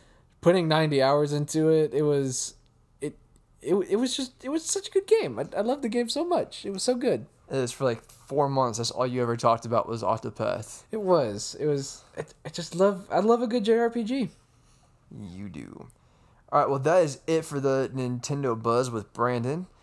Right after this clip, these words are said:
Speaker 2: Thanks for listening. And now, Cole, give us the PlayStation pour.
Speaker 1: Well, it's more of just a PlayStation drip at this point. The, uh,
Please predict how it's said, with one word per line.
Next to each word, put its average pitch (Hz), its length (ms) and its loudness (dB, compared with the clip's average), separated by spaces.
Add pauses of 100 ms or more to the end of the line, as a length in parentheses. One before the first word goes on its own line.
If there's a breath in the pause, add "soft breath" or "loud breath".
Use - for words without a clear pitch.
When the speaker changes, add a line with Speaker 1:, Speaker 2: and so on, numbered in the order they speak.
(260 soft breath)
Speaker 2:
Thanks 120 220 -2
for 123 120 -6
listening. 143 520 -2
And 110 160 -6
now, 120 160 -2
Cole, 185 460 -4 (580)
give 151 160 -6
us 131 120 -2
the 135 100 -6
PlayStation 127 640 0
pour. 107 380 -4 (840 loud breath)
Speaker 1:
Well, 135 200 4
it's 160 200 2
more 208 200 6
of 165 80 0
just 151 180 -2
a 120 180 2 (240 loud breath)
PlayStation 147 640 2
drip 143 360 2
at 123 100 -4
this 131 180 2
point. 143 480 0
The, 135 160 2
uh, 127 200 2